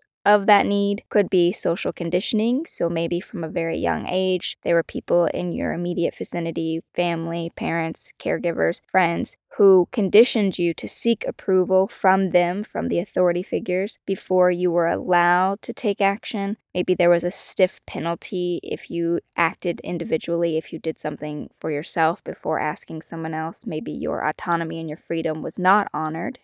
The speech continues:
in any form or fashion. And then that conditioning followed you into adulthood. It led you to feel like you were compelled to seek permission from other people before you were allowed to make decisions or take actions for yourself.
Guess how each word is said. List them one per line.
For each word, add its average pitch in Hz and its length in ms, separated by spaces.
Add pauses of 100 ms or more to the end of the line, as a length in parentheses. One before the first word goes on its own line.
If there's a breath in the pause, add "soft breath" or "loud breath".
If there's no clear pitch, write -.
(140)
in 175 140
any 160 180
form 160 340
or 214 100
fashion. 220 520 (180)
And 214 140
then 214 120
that 214 200
conditioning 202 480
followed 180 440
you 185 100
into 175 260
adulthood. - 580 (240)
It 208 120
led 208 260
you 240 60
to 226 100
feel 202 280
like 190 340
you 180 160
were 165 80
compelled 180 760
to 165 340
seek - 260
permission 175 420
from 170 140
other 151 160
people 202 400
before 165 640 (100)
you 180 140
were 170 100
allowed 160 320
to - 80
make 156 160
decisions 156 500
or 151 60
take - 240
actions 151 420
for - 120
yourself. - 640